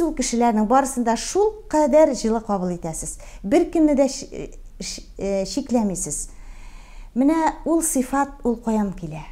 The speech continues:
Кем киңәш итте сезгә шундый булырга? Ә кайбер бит мөселманнар алай түгел. Көферләрне бик якын китермиләр, атеистларны бик яратмыйлар.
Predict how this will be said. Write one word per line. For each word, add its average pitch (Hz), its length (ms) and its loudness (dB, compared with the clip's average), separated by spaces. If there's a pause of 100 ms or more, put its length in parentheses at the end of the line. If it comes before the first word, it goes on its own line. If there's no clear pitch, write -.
(440)
Кем 262 220 4
киңәш 233 400 2
итте 202 240 -10
сезгә 165 380 -8 (280)
шундый 226 380 2
булырга? 175 400 -2 (240)
Ә 294 180 4
кайбер 311 300 6
бит 320 160 0
мөселманнар 285 640 2 (760)
алай 294 160 2
түгел. 220 320 -2 (560)
Көферләрне 254 640 2
бик 220 160 -2
якын 226 240 0
китермиләр, 254 640 2 (640)
атеистларны 254 920 2 (280)
бик 214 280 -8 (240)
яратмыйлар. 294 720 0